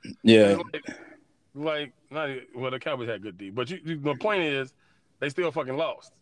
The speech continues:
Speaker 2: <laughs> You know what I mean?
Speaker 1: Mm-hmm.
Speaker 2: My point is, you, how do you defeat something that doesn't get hungry and doesn't want anything from you other than your demise?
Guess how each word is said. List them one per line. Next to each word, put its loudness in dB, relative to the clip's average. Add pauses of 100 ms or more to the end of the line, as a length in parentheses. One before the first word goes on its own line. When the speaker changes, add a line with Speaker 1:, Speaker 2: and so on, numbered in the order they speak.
Speaker 2:
<laughs> -16
You -2
know -2
what 4
I 12
mean? 10
Speaker 1:
Mm-hmm. 4
Speaker 2:
My 0
point -2
is, -4 (960)
you, -8 (100)
how -4
do -4
you -4
defeat -6
something -4
that -4
doesn't -4
get -6
hungry -6 (320)
and -6
doesn't -4
want -4
anything -8
from -4
you -10
other -4
than -6
your -4
demise? -6